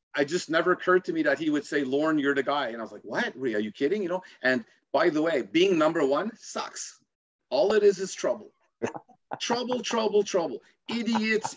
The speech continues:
egos, fuck, all kinds of morons. All I wanna do is train and be happy. And all I get is problems from this shit. You know what I mean? But, uh, uh, so that,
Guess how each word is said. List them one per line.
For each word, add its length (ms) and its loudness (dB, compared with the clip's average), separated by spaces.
egos, 720 2
fuck, 160 -10
all 140 2
kinds 260 2
of 60 2
morons. 580 0
All 480 -4
I 60 2
wanna 260 2
do 160 2
is 120 -2
train 280 0
and 140 -2
be 100 -2
happy. 360 -6
And 80 -6
all 100 -2
I 80 0
get 160 -2
is 80 -4
problems 480 -4
from 160 -10
this 140 -10
shit. 280 -12
You 60 -10
know 80 -6
what 80 -4
I 20 -4
mean? 200 -6
But, 220 0
uh, 240 0
uh, 220 -2
so 180 -6
that, 220 2